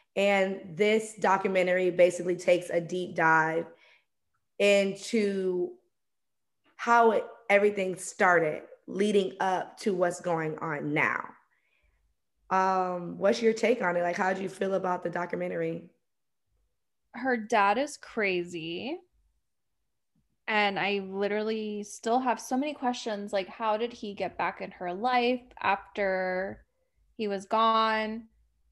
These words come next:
Speaker 2: So
Speaker 1: Yeah.
Speaker 2: basically, like, we all know the story of Britney, right? She, she's a young artist. She rises to fame.
Speaker 1: Yeah.
Speaker 2: The media tears into her. Paparazzi culture was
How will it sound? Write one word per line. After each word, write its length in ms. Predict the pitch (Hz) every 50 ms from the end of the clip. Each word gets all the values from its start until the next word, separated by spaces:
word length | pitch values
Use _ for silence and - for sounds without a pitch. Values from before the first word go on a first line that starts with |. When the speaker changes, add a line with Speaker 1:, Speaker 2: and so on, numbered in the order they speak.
| 202 - -
Speaker 2:
So 60 | 247
Speaker 1:
Yeah. 80 | 247 254
Speaker 2:
basically, 560 | 254 277 285 - 311 294 - - 294 285 277
like, 180 | 269 247 233 240
we 120 | 240 254
all 160 | 247 247 254 247
know 160 | 247 240 226
the 60 | 233
story 320 | 226 - - 208 196 190 185
of 80 | 185 -
Britney, 340 | - 170 113 139 156 160 180
right? 400 | 190 190 190 190 156 - - -
She, 500 | - - 208 196 185 185 185 185 - - _ _ _ _ _ _ _ _ _ _ _ _ _ _ _
she's 240 | - - 226 214 208
a 80 | 208
young 300 | 202 196 214 233 254 254
artist. 500 | - 170 190 196 190 185 185 196 - -
She 140 | - 214 202
rises 440 | 196 190 190 196 196 202 202 202 -
to 120 | - 208 196
fame. 720 | - - 185 175 170 170 170 170 170 170 180 180 180 - - _ -
Speaker 1:
Yeah. 220 | - 147 139 110 -
Speaker 2:
The 180 | 208 208 208 - _
media 200 | 220 220 226 220
tears 400 | 220 - - 233 208 208 202 190
into 280 | 196 190 190 202 196 196
her. 520 | 208 196 190 185 185 180 180 185 185 - _ _ _ _ _ -
Paparazzi 1040 | - 220 214 220 240 226 214 202 190 196 196 - - - 220 208 202 196 190 185
culture 420 | - - 208 202 196 - 208 196 196
was 280 | 185 185 185 185 -